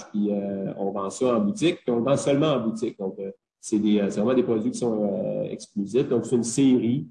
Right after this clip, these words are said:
Euh, ça s'appelle Série Exploratoire. Donc, euh, le, le nom est pas mal révélateur, là, de, de, de, de, du fait que c'est une série de gins qu'on suit un après l'autre. C'est des gins éphémères. Euh, ben, éphémères.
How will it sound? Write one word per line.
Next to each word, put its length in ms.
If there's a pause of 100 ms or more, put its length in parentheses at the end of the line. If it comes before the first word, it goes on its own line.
(260)
Euh, 360
ça 100
s'appelle 240
Série 220
Exploratoire. 580
Donc, 200
euh, 480
le, 120
le 160
nom 200
est 140
pas 140
mal 260
révélateur, 800
là, 140
de, 100
de, 240
de, 160
de, 140
du 160
fait 120
que 120
c'est 180
une 140
série 400
de 180
gins 300
qu'on 140
suit 380
un 200
après 200
l'autre. 280
C'est 80
des 120
gins 300
éphémères. 640 (480)
Euh, 460 (720)
ben, 220 (100)
éphémères. 500